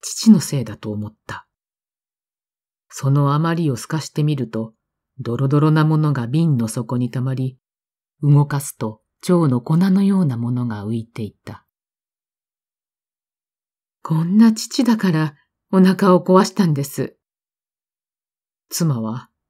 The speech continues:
「よく気をつけてくれればいいのに」と奥さんを恨んだ。「きっと朝絞っておいたのをくれたんでしょう」とも言っ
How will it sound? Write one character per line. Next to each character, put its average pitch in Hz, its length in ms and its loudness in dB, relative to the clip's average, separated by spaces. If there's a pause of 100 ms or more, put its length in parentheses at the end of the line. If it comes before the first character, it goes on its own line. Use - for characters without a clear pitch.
(380)
「よ 143 200 0
く - 240 -16
気 156 200 -2
を 214 80 0
つ 214 120 -8
け 254 120 0
て 151 160 -6
く - 140 -4
れ 151 120 0
れ 147 120 0
ば 139 120 -4
い 143 120 0
い 156 60 2
の 139 140 -2
に」 123 340 -8 (460)
と 147 220 -4 (260)
奥 185 240 -4
さ 120 180 -6
ん 110 120 -2
を 104 180 -6
恨 120 220 -6
ん 107 60 -14
だ。 - 240 -20 (1500)
「き - 160 -20
っ - 40 -20 (100)
と 139 280 -2 (200)
朝 190 300 -2
絞 151 280 0
っ 151 100 -4
て 147 120 0
お 147 80 2
い 147 60 -4
た 156 100 -2
の 139 160 -2
を 127 60 -10
く - 120 -6
れ 156 100 -2
た 156 160 -4
ん 156 100 0
で 123 100 -6
し - 180 -10
ょ - 40 -10
う」 - 160 -16 (720)
と 180 100 0
も 135 140 -2
言 98 100 -12
っ - 20 -20